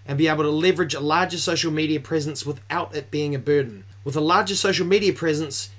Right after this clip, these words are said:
your brand can be found more easily online. And if you need help with creating and enhancing social media pages, check out my gig on Fiverr.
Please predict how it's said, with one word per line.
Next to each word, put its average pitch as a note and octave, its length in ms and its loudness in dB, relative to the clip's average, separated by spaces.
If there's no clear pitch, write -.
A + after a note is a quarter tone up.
your D3 100 0
brand F3 280 0
can E3 100 -4
be C#3+ 80 -2
found F3 320 0
more D3+ 160 0
easily D3 340 0
online. E3+ 560 -2
And D3+ 140 -2
if D3 100 -6
you E3+ 80 -4
need E3 140 2
help F#3 300 -2
with F#3+ 160 -2
creating F#3 600 2
and D3 120 -4
enhancing D#3+ 580 -2
social E3 340 -2
media D#3+ 280 0
pages, D#3+ 480 -2
check G3+ 240 0
out F3+ 140 0
my D#3 140 0
gig D3+ 200 0
on C#3 140 0
Fiverr. E3+ 540 0